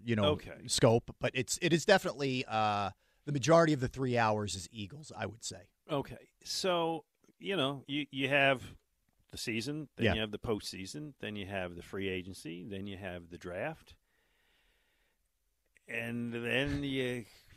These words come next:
Speaker 2: <laughs> make up stuff?
Speaker 1: You've done every iteration of power rankings.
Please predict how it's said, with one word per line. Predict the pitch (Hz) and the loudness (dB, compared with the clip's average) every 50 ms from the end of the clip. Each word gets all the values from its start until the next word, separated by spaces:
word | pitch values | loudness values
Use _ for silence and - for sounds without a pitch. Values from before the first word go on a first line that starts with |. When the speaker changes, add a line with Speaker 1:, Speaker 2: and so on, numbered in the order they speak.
| - - 139 | -20 -20 -20
Speaker 2:
<laughs> | - - 127 123 120 117 113 113 - 117 | -18 -16 -16 -14 -14 -14 -14 -14 -10 -6
make | 113 113 123 - | -6 -6 -4 -4
up | 123 120 139 - | -4 -6 -6 -6
stuff? | - - 185 196 - - - - - | -8 -8 -8 -8 -8 -10 -16 -14 -6
Speaker 1:
You've | - 139 139 117 | -4 -4 0 4
done | 156 151 147 139 | 6 6 8 10
every | 143 160 147 180 175 170 | 8 8 8 6 6 6
iteration | 170 165 147 139 135 135 135 - - 113 | 6 8 8 6 6 6 4 4 2 0
of | 117 101 - | 0 -2 4
power | - 127 123 117 110 107 | 8 8 10 10 10 8
rankings. | 95 85 76 73 - - 87 87 87 - - | 6 2 2 0 -2 -4 -8 -8 -6 -8 -8